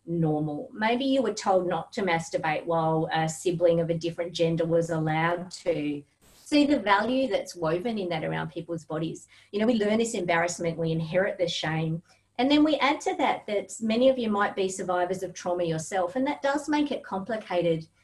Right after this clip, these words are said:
It's the secrecy and shame of that as well that's so hard to overcome. So we wanna be really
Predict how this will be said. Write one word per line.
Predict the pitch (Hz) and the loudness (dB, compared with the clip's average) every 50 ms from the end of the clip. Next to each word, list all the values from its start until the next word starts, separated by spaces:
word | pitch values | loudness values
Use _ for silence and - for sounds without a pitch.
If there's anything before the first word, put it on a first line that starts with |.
| _ _ _ _ _ | _ _ _ _ _
It's | - 202 196 - | -8 -8 -8 -6
the | - 220 | -6 -6
secrecy | 214 214 - 226 220 233 - 262 254 - - 254 214 | -6 -4 -2 -4 -4 -2 -2 -2 -4 -2 -4 -4 -2
and | 202 185 | -2 -2
shame | 185 - - 196 185 190 190 185 | -2 -2 -2 0 0 0 0 0
of | 180 175 175 | 0 -2 0
that | 185 180 180 175 | 0 0 4 4
as | 175 170 170 - | 2 2 2 0
well | 175 175 175 175 170 | 2 2 2 2 0
that's | 170 - - - - | 0 -4 -4 -6 -6
so | 180 165 170 | -4 -4 -4
hard | 170 170 160 160 160 160 | -2 -4 -4 -6 -6 -8
to | - - 160 | -10 -8 -8
overcome. | 160 156 - - - - 170 165 165 165 | -8 -6 -8 -12 -10 -6 -4 -2 -2 -2
So | 160 - 226 220 | -4 -6 -4 -2
we | 233 262 | -2 0
wanna | 240 262 285 285 330 330 | 0 2 2 2 0 0
be | 480 - 277 | -2 -4 -4
really | 240 254 247 247 240 208 202 202 - | 0 2 4 4 4 4 2 2 0